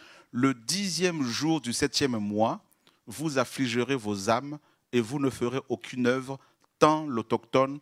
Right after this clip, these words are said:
que l'étranger qui fait son séjour parmi vous. Car en ce jour-là, on fera la propitiation pour vous, afin de vous purifier.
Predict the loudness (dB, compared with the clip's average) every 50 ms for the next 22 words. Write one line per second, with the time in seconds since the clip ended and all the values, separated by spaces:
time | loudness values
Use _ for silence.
0 | _ -20 _ _ -2 0 2 2 0 0 -2 -4 -4 -4 -4 -4 -6 -6 -8 _
1 | -12 -10 -8 -8 -8 -8 -10 _ -12 -8 -6 -6 -6 -6 -6 -6 -8 -6 -6 -6
2 | -6 -4 -4 -6 -4 -4 -4 -4 -4 -4 -4 -4 -6 -8 -10 -10 _ _ _ _
3 | _ _ _ _ _ _ _ _ _ _ _ _ _ -2 0 2 2 2 0 0
4 | 0 -2 -2 0 -2 -2 0 -2 -4 -4 -6 -6 -6 -6 -4 -2 -2 0 0 0
5 | 0 -2 -2 -6 -8 -6 -8 -10 -8 -6 -6 -6 -8 -8 -10 -10 -10 -6 -6 -6
6 | -6 -6 _ _ _ _ _ _ _ _ _ _ -2 0 0 0 -2 -2 -2 0
7 | -2 -2 -2 -4 0 2 4 4 4 0 -4 -6 -8 -8 -10 -10